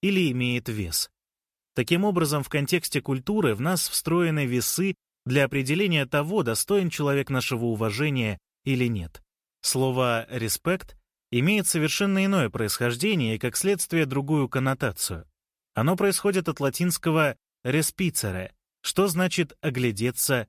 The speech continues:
«осмотреть». Соответственно, всё, что попадает в поле нашего зрения, достойно внимания и уважения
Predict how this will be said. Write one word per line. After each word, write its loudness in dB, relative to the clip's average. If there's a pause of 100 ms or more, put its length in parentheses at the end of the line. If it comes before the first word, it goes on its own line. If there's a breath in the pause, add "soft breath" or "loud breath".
(240)
«осмотреть». -2 (500)
Соответственно, 0
всё, 2
что -2
попадает 0
в -18
поле 0
нашего -2
зрения, 0
достойно 0
внимания 0
и -2
уважения -2